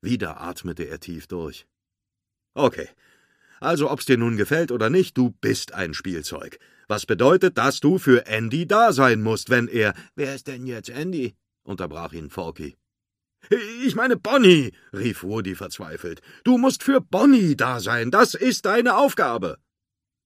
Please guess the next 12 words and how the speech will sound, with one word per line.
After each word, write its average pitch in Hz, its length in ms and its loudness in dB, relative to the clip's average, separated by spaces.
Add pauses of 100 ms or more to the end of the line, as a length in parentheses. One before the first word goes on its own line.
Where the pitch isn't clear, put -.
(640)
„Und 92 160 -16
was 117 160 -12
ist 104 200 -14
deine 139 320 -4
Aufgabe?“, 190 600 -4 (280)
fragte 82 360 -12
Forky. 80 480 -14 (840)
„Im 110 1000 -6
Moment 202 280 2
besteht 190 280 4
sie 185 80 0
darin, 180 460 0